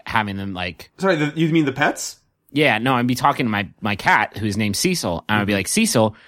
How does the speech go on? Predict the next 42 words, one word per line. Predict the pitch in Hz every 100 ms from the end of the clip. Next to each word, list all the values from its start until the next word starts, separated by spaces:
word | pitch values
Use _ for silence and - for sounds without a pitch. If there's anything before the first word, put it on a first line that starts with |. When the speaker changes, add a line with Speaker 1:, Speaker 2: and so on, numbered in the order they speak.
| _ _ _
Speaker 1:
fucking | - - 160 165 151 139 -
drive | 113 143 165 190
up | 208 196
the |
middle | 180 190 202 175
lane, | 196 269 165
dude. | 135 202 214
You're | 214
the | 220
carry. | - 214 254 127
What | - 165 202
the | 311
fuck | - 311 294
are |
you | 277 262
doing?" | 160 269 320 120 55 -
Speaker 2:
Cecil | 151 147 165 160
is | 156 127
not | 127 135 127
jungling | 123 123 107 104
and | 104
is | 110
not | 123 104
holding | 110
his | 107 113
own. | 107
And | 104
he's | 123
gonna | 190
Speaker 1:
He's | 156
Speaker 2:
be |
Speaker 1:
not | 190
Speaker 2:
kicked | 175 262
out | 277
of | 294
Speaker 1:
jungling, |
Speaker 2:
the | 285
Speaker 1:
he's | 240
Speaker 2:
clan. | 190 202 110 92 - _ -
Speaker 1:
Nah. | 147 233 285 247 95 -
Oh, | 170 185 123
dude. | 90 101 101 101 98